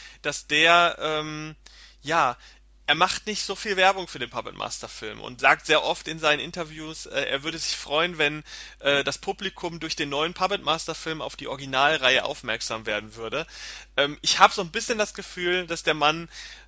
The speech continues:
so ein bisschen schockiert ist, was mit seinen eigentlich ja doch sympathischen und putzigen Puppen in diesem Film veranstaltet wurde. Also man sieht, man hat einen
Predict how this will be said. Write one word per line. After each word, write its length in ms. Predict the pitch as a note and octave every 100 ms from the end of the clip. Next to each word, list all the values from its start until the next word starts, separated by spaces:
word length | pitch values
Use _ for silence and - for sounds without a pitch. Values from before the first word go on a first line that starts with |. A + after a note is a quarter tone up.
| -
so 140 | D#3
ein 80 | D#3+
bisschen 640 | F3+ F3+ - F3 E3+ E3+ E3
schockiert 500 | - F3 - F#3+ G3
ist, 180 | F3 -
was 200 | D3+ -
mit 120 | D3
seinen 400 | D3 C#3+ D3+ D#3+ - - -
eigentlich 440 | D#3+ G3+ G#3 G3
ja 100 | G3
doch 140 | F3 F3+
sympathischen 840 | - E3 F3 F3 F#3+ F#3 - F3
und 160 | D3+ D#3+
putzigen 400 | F3 E3+ F#3 D#3+
Puppen 480 | - G3 D3 D#3 F3 - - -
in 80 | -
diesem 240 | D#3+ E3
Film 180 | D#3+ D#3+
veranstaltet 680 | - C3 C#3 B2+ A2 A2 A2
wurde. 240 | G#2+ G#2 - - -
Also 220 | C#3 D#3
man 260 | E3+ F3 E3+
sieht, 360 | D#3+ G3 -
man 240 | E3+ E3+ E3
hat 140 | G#3 -
einen 160 | F3+